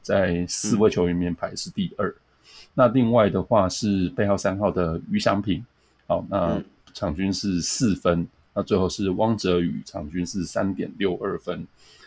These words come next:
Speaker 1: 诶，大家就是可能会觉得说，
Speaker 2: 是。
Speaker 1: 诶，这怎么都是什么四分、五分、六分？哦，不过要知道三对三是打个十几分，最多二十一分就会决胜负的比赛。
Speaker 2: 对，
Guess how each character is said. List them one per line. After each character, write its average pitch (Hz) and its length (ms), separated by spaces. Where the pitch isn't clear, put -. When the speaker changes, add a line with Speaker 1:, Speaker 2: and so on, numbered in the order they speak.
Speaker 1:
诶， 120 80
大 151 240
家 156 40
就 - 160
是 143 60
可 120 140
能 98 100
会 127 80
觉 110 120
得 95 40
说， 107 140
Speaker 2:
是。 131 80
Speaker 1:
诶， - 20
这 113 140
怎 - 120
么 95 120
都 107 120
是 110 140
什 95 100
么 90 120
四 98 260
分、 101 240
五 87 100
分、 95 200
六 98 180
分？ 85 300
哦， 90 100
不 113 140
过 120 280
要 113 140
知 113 140
道 131 100
三 - 260
对 113 160
三 98 240
是 101 320
打 78 160
个 - 120
十 - 200
几 90 180
分， 98 240
最 107 160
多 104 220
二 113 100
十 - 180
一 90 120
分 98 200
就 104 80
会 101 120
决 87 160
胜 90 240
负 87 160
的 80 160
比 - 160
赛。 - 260
Speaker 2:
对， 82 240